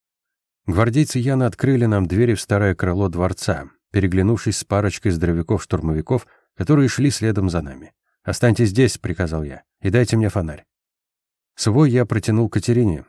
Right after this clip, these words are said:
взял другой, армейский и тяжелый, как дубина из толстой стали.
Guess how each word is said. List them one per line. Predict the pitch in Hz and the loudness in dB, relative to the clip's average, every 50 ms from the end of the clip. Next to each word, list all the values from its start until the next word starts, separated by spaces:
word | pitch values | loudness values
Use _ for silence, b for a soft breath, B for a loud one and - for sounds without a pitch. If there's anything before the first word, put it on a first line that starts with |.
| _ _ _ | _ _ _
взял | - 90 131 139 123 | -4 -2 0 0 0
другой, | 110 123 120 104 92 85 78 73 - - _ _ | 0 0 0 0 -2 -4 -6 -6 -10 -16 _ _
армейский | _ 98 98 95 104 120 113 - - - 92 90 | _ 0 2 2 4 2 2 0 -2 -4 -4 -4
и | 85 | -2
тяжелый, | - 101 92 87 107 110 104 87 | -2 -2 0 0 0 0 0 0
как | 104 104 87 | 0 -2 0
дубина | 82 98 92 82 104 110 101 92 | 0 -2 0 2 2 2 2 2
из | 87 80 | 0 -2
толстой | - - 95 87 - - 95 - | -2 -4 -4 -4 -4 -6 -8 -8
стали. | - - 80 73 71 - | -8 -12 -14 -14 -14 -18